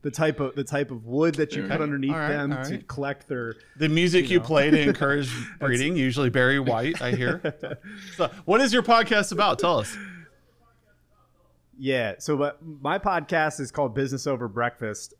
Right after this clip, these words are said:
Speaker 1: um, and the focus of the show, honestly, is a little bit selfish. It's to document the story of growing my, or of building my business, um, and in a very transparent and honest way.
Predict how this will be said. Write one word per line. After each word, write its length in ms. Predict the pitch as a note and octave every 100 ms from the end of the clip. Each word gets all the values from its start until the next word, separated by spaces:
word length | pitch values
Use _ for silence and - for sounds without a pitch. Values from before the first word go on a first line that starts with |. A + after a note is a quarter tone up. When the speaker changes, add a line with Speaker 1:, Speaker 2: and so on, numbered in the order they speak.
| _
Speaker 1:
um, 480 | B2+ A2+ G#2+ G2+ G2 _ _ _ _ _ _
and 640 | C#3 A#2+ A#2 A2+ A2 G#2+ - _ _
the 120 | B2 A#2+
focus 500 | - D#3+ F3 F#3+ -
of 120 | C3+
the 80 | C3+
show, 600 | - C#3+ C#3+ C#3 C#3 C3+ _ _
honestly, 340 | C#3+ E3+ F3 D3+
is 100 | B2
a 40 |
little 140 | C3 A#2
bit 160 | A2
selfish. 460 | - A#2+ A#2 G#2+ -
It's 140 | G#2 -
to 100 | A#2
document 600 | B2+ A#2+ A#2+ B2 A#2 A2+
the 100 | A2
story 420 | - A2+ A#2 A2
of 120 | G2+
growing 340 | A#2 A2 A2+
my, 160 | G#2+ G2+ G2+ -
or 260 | G#2 G2+ -
of 200 | G#2+ F#2
building 280 | A#2 A#2
my 120 | A2 G2+
business, 520 | G#2 A2 C3+ C#3 - _ - _ -
um, 560 | B2+ A2 G#2 G2 G2 G2+ _
and 440 | B2+ A#2 A2 A2 - _ -
in 140 | C3+
a 40 | A#2
very 340 | C3 C#3 C#3+
transparent 800 | C3 C#3+ C3 A#2 - C3+ B2+ A#2+
and 140 | A2+ G#2+
honest 400 | A2+ A2 G#2 -
way. 360 | F#2+ F#2+ E2+